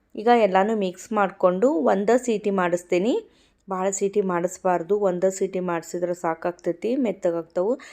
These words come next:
ಅತಿ ಮೆತ್ತಗೂ ಆಗ್ಬಾರ್ದು, ಅದಕ್ಕೆ ಒಂದು ಸೀಟಿ ಮಾಡಿಸಿದ್ರೆ ಆಯ್ತು. ಇನ್ನೊಂದು ಸ್ವಲ್ಪ ನೀರು ಚಿಮ್ಕ್ಸಾಕತ್ತೆ ನೋಡ್ಬೋದು. ಭಾಳ ಮಸ್ತ್ ಆಗ್ತೈತಿ ಈ ಕಡ್ಲಿಕಾಳು ಪಲ್ಯ. ಕಟಕ್ ರೊಟ್ಟಿ ಜೋಡಿ ಸಖತ್ತಾಗಿರ್ತೈತಿ ರೀ.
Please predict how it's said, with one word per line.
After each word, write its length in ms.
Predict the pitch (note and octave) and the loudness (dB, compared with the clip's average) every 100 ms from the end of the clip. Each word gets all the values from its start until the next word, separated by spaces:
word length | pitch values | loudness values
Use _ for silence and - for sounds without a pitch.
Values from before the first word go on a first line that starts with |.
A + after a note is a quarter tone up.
| - - | -12 -4
ಅತಿ 260 | G#3 A3+ | 0 0
ಮೆತ್ತಗೂ 460 | G#3+ G3 G#3 G#3 A3+ | 0 -2 -2 -2 -2
ಆಗ್ಬಾರ್ದು, 560 | G#3+ F#3 F#3+ F3+ F3+ | -4 -4 -2 -2 0
ಅದಕ್ಕೆ 520 | E3+ F3 - D#4 G4+ - _ _ _ _ _ _ _ _ _ _ | -2 -2 0 0 0 -12 _ _ _ _ _ _ _ _ _ _
ಒಂದು 180 | G3+ F#3+ | -8 -4
ಸೀಟಿ 280 | G3 F#3+ G3+ | -2 -2 0
ಮಾಡಿಸಿದ್ರೆ 420 | F#3+ F3+ F#3+ F3+ | -2 -4 -4 -2
ಆಯ್ತು. 240 | F3+ G3+ | -2 0
ಇನ್ನೊಂದು 220 | B3+ G#3+ F#3 | -2 -2 -4
ಸ್ವಲ್ಪ 220 | F3 F3+ | -4 -4
ನೀರು 300 | F3 F3 - | -4 -6 -8
ಚಿಮ್ಕ್ಸಾಕತ್ತೆ 640 | E3+ E3+ - F#3 F3 E3 | -10 -10 -8 -8 -8 -14
ನೋಡ್ಬೋದು. 680 | E3 E3 E3 F3+ F3+ F4 G4 _ _ _ _ _ _ _ _ _ _ _ _ _ | -12 -14 -8 -6 -4 -4 -6 _ _ _ _ _ _ _ _ _ _ _ _ _
ಭಾಳ 180 | F3+ G#3 | -2 0
ಮಸ್ತ್ 300 | G#3 F#3+ - | 2 0 0
ಆಗ್ತೈತಿ 480 | G3 - G3 G#3+ G3+ | -2 0 -4 0 -2
ಈ 20 | |
ಕಡ್ಲಿಕಾಳು 600 | F#3+ F#3 E3+ F3 F#3+ F#3 | 0 -2 -2 -2 -2 0
ಪಲ್ಯ. 200 | F3+ F3 | 0 0
ಕಟಕ್ 380 | F#3+ F#3+ F3 G3+ | 0 -2 0 0
ರೊಟ್ಟಿ 280 | F#3+ F#3 G3 | 0 0 0
ಜೋಡಿ 260 | G3 F3+ G3 | 2 0 0
ಸಖತ್ತಾಗಿರ್ತೈತಿ 960 | F#3 F3 F3 - F#3 F3+ F3+ F3 - | -2 -2 -4 0 0 0 -2 -4 0
ರೀ. 180 | C#4+ | -2